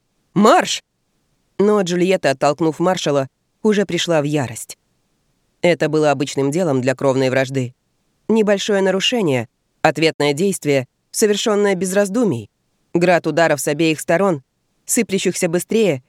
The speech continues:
чем кто-то успеет понять, что происходит. Маршал опять схватил Джульетту за руку и заломил ее за спину.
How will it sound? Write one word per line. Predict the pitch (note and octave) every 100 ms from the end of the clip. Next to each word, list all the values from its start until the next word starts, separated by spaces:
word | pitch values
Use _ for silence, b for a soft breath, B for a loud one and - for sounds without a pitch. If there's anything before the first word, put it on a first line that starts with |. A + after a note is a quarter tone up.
| _ _
чем | - A3 F#3
кто-то | - G3 D#3+
успеет | D#3+ F3+ D#3+
понять, | - E3 F3+
что | C#3+ -
происходит. | D3 F3 F3+ - A3 G#2+ - _ _ _ _ _ _ _ _ _ -
Маршал | G3 F#3 - F3+
опять | F#3 A3+ -
схватил | - C3+ C#3+
Джульетту | C3+ C#3+ C#3+ C#3 C#3+
за | E3+
руку | F#3+ C3+ C#3 B2 _ _
и | - G#3
заломил | F#3+ G3 G3 E3+
ее | E3+ F3
за | A#3
спину. | - B2 A#2 A2